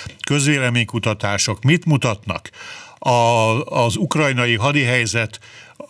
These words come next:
ö, Putyin népszerűségét miként érinti?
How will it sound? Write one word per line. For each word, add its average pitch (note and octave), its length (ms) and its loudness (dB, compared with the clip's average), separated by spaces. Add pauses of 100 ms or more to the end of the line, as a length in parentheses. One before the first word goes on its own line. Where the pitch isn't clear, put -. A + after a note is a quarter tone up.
(480)
ö, A#2 180 2 (100)
Putyin C3+ 400 2 (120)
népszerűségét A2+ 1080 2 (300)
miként A2 440 0
érinti? F2+ 540 -4